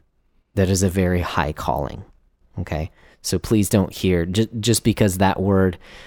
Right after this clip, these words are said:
just because we use that word for, you know, four-year-olds when we want them to <laughs> feel like they're a part of something, um, along with mommy and daddy, that's not what,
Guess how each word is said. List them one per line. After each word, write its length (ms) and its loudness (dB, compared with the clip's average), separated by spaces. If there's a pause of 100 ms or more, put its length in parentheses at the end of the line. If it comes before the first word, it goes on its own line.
(220)
just 200 4
because 260 6
we 80 6
use 200 6
that 180 8
word 240 4
for, 260 0
you 220 2
know, 240 2
four-year-olds 880 4
when 100 2
we 140 2
want 260 0
them 220 0
to 360 0 (340)
<laughs> 200 -20
feel 300 4
like 220 2
they're 120 2
a 60 0
part 260 0
of 80 0
something, 500 0 (640)
um, 600 2
along 320 4
with 160 0
mommy 340 2
and 140 2
daddy, 440 0
that's 300 0
not 480 2
what, 460 0